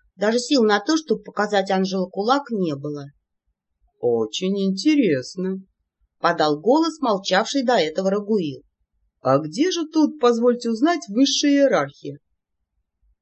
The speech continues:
«Ну, не простые ж демоны всё это провернули», — просипела я. «Столько нечисти на свет выпустили». Это был аргумент убойный.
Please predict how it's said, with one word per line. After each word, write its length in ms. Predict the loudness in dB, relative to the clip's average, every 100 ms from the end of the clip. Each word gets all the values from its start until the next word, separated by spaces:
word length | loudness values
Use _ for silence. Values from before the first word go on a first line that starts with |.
| _
«Ну, 360 | 2 4 4 4
не 100 | 2
простые 520 | 2 0 0 0 2
ж 40 | 2 4
демоны 340 | 4 6 2
всё 200 | -2 -4
это 120 | -4
провернули», — 720 | 0 2 2 2 2 0 -4 -12 _ _ _ _ _ -6
просипела 680 | -4 -4 -8 -6 -2 0 0
я. 360 | -2 -4 -6 -16 _ _ _ _ _
«Столько 480 | -10 -2 -2 2 4
нечисти 520 | 4 2 -2 -6 -2
на 140 | -2
свет 300 | 0 -2 -2
выпустили». 720 | 0 0 -2 -14 -10 -10 -10 -12 _ _ _ _ _ _ _
Это 340 | -2 -2 0 0
был 300 | 0 0 0
аргумент 640 | -2 2 2 2 0 0
убойный. 580 | 0 0 0 -2 -8 _